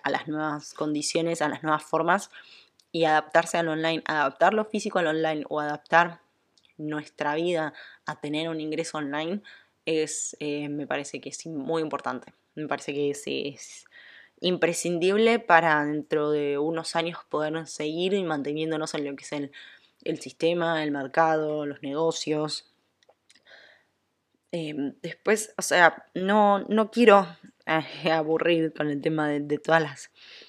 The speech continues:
las, ¿cómo se dice? Las, las condiciones, las capacidades, las posibilidades que nos da tener un negocio online. Creo que si ya emprendemos, creo que lo sabemos.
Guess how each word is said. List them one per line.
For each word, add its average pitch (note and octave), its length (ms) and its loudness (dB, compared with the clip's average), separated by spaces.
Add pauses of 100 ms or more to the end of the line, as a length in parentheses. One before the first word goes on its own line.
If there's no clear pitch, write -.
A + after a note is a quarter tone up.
(320)
las, - 800 -4 (880)
¿cómo E3+ 140 -8
se D#3+ 60 -6
dice? G#3+ 180 0
Las, D3 320 2
las D#3+ 180 -6
condiciones, D#3+ 640 2
las - 140 -10
capacidades, E3+ 680 8
las D3+ 140 -10
posibilidades F3+ 720 0
que - 120 -6
nos C#3 140 -8
da E3 220 2 (540)
tener D3+ 180 0
un D3+ 100 -2
negocio D3+ 360 -4
online. D3+ 340 -2
Creo D#3+ 240 2
que D3 320 -6 (380)
si - 180 -6
ya E3 220 4
emprendemos, E3+ 800 -2
creo E3+ 260 -2
que E3 120 -4
lo D#3 180 -4
sabemos. E3 720 2